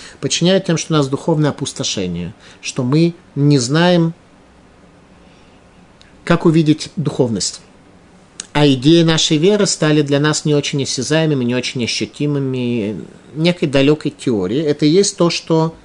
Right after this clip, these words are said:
сделал Эдом, воцарив в этом мире материальное, грубо осязаемое, то, что можно фактами проверить и количественно посчитать, а все духовное было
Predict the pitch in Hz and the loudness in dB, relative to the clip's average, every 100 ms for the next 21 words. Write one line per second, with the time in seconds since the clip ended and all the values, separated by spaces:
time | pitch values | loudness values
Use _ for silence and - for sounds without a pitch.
0 | - 143 117 117 151 135 131 123 131 123 | -10 -4 -2 2 4 4 2 2 0 4
1 | 160 190 214 226 - _ _ _ _ _ | 4 4 2 0 -10 _ _ _ _ _
2 | _ - - - 135 139 - - 156 151 | _ -20 -20 -8 0 0 2 0 2 2
3 | 156 147 139 143 135 135 135 131 123 123 | 2 2 -2 0 -2 0 0 0 0 -4
4 | - _ - _ _ - - - - _ | -12 _ -20 _ _ -20 -20 -20 -20 _
5 | _ _ _ _ _ - 143 143 147 139 | _ _ _ _ _ 0 2 2 4 4
6 | 156 196 170 104 92 90 107 - _ - | 4 4 2 0 -2 -6 -8 -16 _ -20
7 | - 117 131 165 143 131 - 104 92 123 | -12 -4 2 4 4 2 0 -4 -4 -4
8 | 131 113 98 95 - 98 87 90 - 123 | -2 -4 -6 -8 -8 -8 -6 -10 -6 -6
9 | - 120 107 98 95 95 90 82 - 82 | -6 -8 -8 -8 -8 -6 -6 -8 -12 -12
10 | 98 95 - - 90 87 95 - 110 - | -8 -8 -8 -10 -10 -10 -10 -10 -8 -4
11 | 151 147 - - - 107 - - 113 113 | -6 -6 -16 -20 -14 -10 -6 -4 -4 -4
12 | - 175 170 151 120 101 113 113 117 | -2 -2 0 -2 -2 -2 0 0 -4